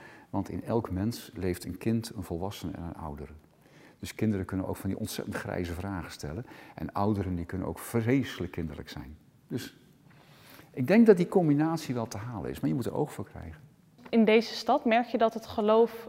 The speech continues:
Speaker 2: langzaam aan het groeien is?
Speaker 1: Ja, in Almere groeit het geloof ook. Eh, misschien niet in de vormen die we kennen, dus dat is wel lastig. Het is, het is wat lastig te ontdekken waar en hoe en, eh, en waar precies. Maar het groeit absoluut en het zal ook blijven groeien.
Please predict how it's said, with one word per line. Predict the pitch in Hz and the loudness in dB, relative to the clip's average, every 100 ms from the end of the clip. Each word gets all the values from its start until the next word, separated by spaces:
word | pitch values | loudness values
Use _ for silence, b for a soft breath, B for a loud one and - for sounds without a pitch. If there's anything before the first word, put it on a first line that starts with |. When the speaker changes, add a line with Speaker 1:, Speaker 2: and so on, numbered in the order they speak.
| - | -8
Speaker 2:
langzaam | 208 208 214 220 | 0 0 2 -2
aan | 202 | -4
het | - | -4
groeien | - 269 339 359 | 0 0 0 -6
is? | - - - _ - - | -12 -20 -20 _ -12 0
Speaker 1:
Ja, | 107 - | 2 4
in | 139 131 | 8 8
Almere | 120 156 139 | 8 6 6
groeit | - 156 135 | 4 4 4
het | - | 0
geloof | - 85 - | -2 0 0
ook. | - - - - - _ - | -2 -2 -10 -20 -20 _ -12
Eh, | 117 104 135 | -10 -6 2
misschien | 156 143 139 | 2 4 4
niet | 175 | 4
in | 123 | 4
de | |
vormen | 104 123 110 | 4 2 2
die | 98 | 2
we | 82 | -2
kennen, | - 113 220 - | -2 0 0 -2
dus | 120 | 0
dat | 120 | 0
is | 98 | 0
wel | 85 | -2
lastig. | 87 170 233 | -2 0 -2
Het | 196 | -2
is, | 131 | -4
het | 110 104 | -4 -6
is | 101 | -6
wat | 95 | -2
lastig | 127 143 - | -2 -2 -6
te | - | -4
ontdekken | 107 107 98 87 | -2 0 0 -2
waar | 78 95 123 | -4 -4 -4
en | 78 | -4
hoe | 85 131 - | 0 0 0
en, | 90 87 B B B | -6 -8 B B B
eh, | - 85 82 - - | -6 -4 -4 -6 -4
en | 87 | 0
waar | 104 131 | 0 0
precies. | 139 - 185 B B B | -2 -8 -12 B B B
Maar | - | -4
het | 123 - - - | -4 -4 -14 -12
groeit | - 147 175 | 2 4 4
absoluut | 127 - 113 90 - | 0 -2 -4 -4 -4
en | 104 | -4
het | 104 | -4
zal | - 139 | -2 0
ook | 117 | 0
blijven | 95 127 117 92 | 2 0 0 -2
groeien. | 80 69 | -4 -4